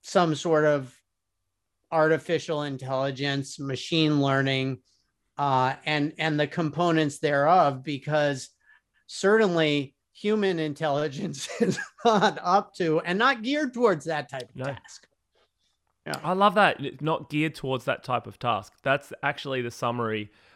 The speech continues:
Speaker 2: of why something like this A I is there to assist us, because we're not capable of processing billions of dependencies across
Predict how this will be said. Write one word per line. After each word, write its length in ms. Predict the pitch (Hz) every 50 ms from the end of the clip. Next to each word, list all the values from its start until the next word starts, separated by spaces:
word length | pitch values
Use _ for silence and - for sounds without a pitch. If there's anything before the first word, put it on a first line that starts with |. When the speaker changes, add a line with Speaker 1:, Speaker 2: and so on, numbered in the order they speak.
| _ _ _
Speaker 2:
of 360 | - 139 131 127 123 117 107 113
why 500 | 120 123 127 123 123 127 131 131 131 123
something 320 | - - 131 95 117 123
like 160 | 120 113 -
this 160 | 123 120 113
A 240 | 123 117 113 113 113
I 380 | 110 113 117 113 110 107 107 107 _ _ _ _ _ -
is 220 | - 135 123 104
there 340 | 110 117 123 123 127 127 127
to 180 | 123 - 123 117
assist 480 | 110 - - - 165 170 160 - - 127
us, 280 | 110 101 107 - - -
because 300 | - 123 - 139 123 117
we're 220 | 123 131 151 170
not 200 | 185 196 - -
capable 420 | - 151 147 143 156 147 135 131 120
of 140 | 110 - -
processing 680 | 127 120 120 - - 127 120 - - 117 113 113 110 - _ _ _ _ -
billions 400 | 143 139 139 135 139 135 127 120
of 120 | 120 98
dependencies 680 | - 120 - - 117 120 123 123 113 - 120 113 104 104
across 560 | 110 - - 117 113 113 110 - - - -